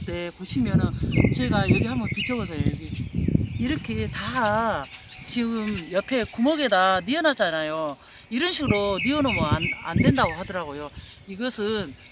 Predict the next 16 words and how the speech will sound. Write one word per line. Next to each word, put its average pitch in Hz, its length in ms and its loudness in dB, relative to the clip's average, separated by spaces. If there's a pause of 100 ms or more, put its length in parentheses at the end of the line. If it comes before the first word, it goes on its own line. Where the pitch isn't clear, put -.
(180)
햇빛이, 277 840 -4
지금 233 380 -2
비가 269 260 2
와놔서 226 680 2
제가 214 240 2
이렇게 202 320 -2
해놨거든요. 175 580 -2 (400)
근데 214 520 2 (300)
저 202 160 0
햇빛 349 540 2
쬐었을 320 420 2
때게, 175 440 6 (280)
예, - 120 8 (100)
모종을 269 420 4
심으실 - 480 2
때게 156 560 -2